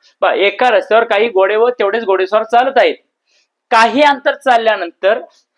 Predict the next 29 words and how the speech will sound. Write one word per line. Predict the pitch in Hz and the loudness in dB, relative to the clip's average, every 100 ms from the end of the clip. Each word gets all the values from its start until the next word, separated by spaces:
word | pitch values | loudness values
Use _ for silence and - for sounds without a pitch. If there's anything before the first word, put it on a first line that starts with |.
| _ - | _ -10
निम्मे | 208 226 233 262 | -6 -2 0 0
घोडेस्वार, | 277 202 202 208 202 214 196 156 | 0 0 2 2 0 0 0 -2
निम्मे | - 170 185 196 208 226 294 311 _ _ - | -6 -6 -4 -4 -2 0 -2 -4 _ _ -2
घोडेस्वार | 170 185 180 165 156 - | 2 4 2 0 -4 -4
सगळे | - 220 262 | -6 -2 0
नाहीत | 269 233 | 2 0
बाळांनो, | 190 156 - | 0 -2 -8
निम्मे, | 175 180 170 156 135 - | -10 -8 -6 -6 -8 -10
लक्षात | 143 165 | -6 -4
ठेवायचं. | 147 123 120 120 _ _ _ _ - - | -2 -4 -6 -14 _ _ _ _ -20 -4
म्हणून | 170 247 285 | 0 2 4
बाळांनो, | 254 208 165 147 _ _ _ | 2 0 -6 -14 _ _ _
घोडेस्वारांचे | 156 208 240 247 233 233 226 240 | -2 0 0 0 0 -2 -4 -6
जेवढे | 196 202 262 | -2 0 0
पाय | - 226 | 0 0
आहेत, | 180 147 _ _ _ | 0 -2 _ _ _
किती | - 254 | -6 -4
होते | 247 254 | 0 0
रे | 254 | 2
बाळांनो | 247 254 254 | 2 0 0
पाय? | 254 | 0
आता | 247 247 | 0 0
घोडेस्वारांना | 240 240 247 240 240 | -2 0 0 0 0
पाय | 240 240 233 247 - _ _ _ | 0 2 0 -2 -8 _ _ _
दोन | 151 254 | 0 2
होते, | 247 233 233 _ _ _ | 0 -2 -6 _ _ _
त्यातले | 226 233 247 | -2 0 0
निम्मे | 233 220 220 254 | -2 -4 -2 -2
घोड्यावर | 220 220 247 | 0 2 2